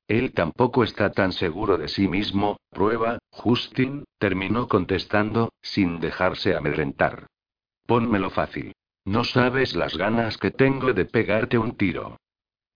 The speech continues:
Justin soltó una carcajada, aunque en ella se percibía una convicción cada vez más trémula. "¿Has matado a alguien alguna vez, niña? Es algo que te perseguirá siempre". "Bastante nos has perseguido tú ya",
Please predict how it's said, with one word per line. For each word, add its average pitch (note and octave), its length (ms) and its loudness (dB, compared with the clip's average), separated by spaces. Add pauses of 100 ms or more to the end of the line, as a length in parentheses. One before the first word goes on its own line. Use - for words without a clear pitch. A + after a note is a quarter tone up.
(360)
Justin A2 520 -4
soltó A#2+ 400 0
una C3 220 0
carcajada, G#2 760 2 (100)
aunque G2 500 0
en D#2 80 0
ella A#2 300 0
se A2 160 -2
percibía G#2 580 0
una F2+ 220 -2
convicción F#2+ 580 0
cada D#2+ 240 0
vez E2+ 240 0
más F#2+ 320 0
trémula. C#2+ 460 -2 (1080)
"¿Has A2 200 2
matado G#2+ 480 0
a A2 120 4
alguien A#2+ 340 0
alguna F#2 400 -2
vez, G#2+ 420 -6 (120)
niña? G#2+ 420 -4 (680)
Es F#2 200 0
algo G#2+ 380 2
que G2+ 100 0
te G2 160 2
perseguirá F#2+ 600 2
siempre". D#2 540 -4 (680)
"Bastante G2 580 0
nos D#2 200 -6
has G#2+ 160 0
perseguido G#2 640 -2
tú B2+ 180 4
ya", G#2+ 240 0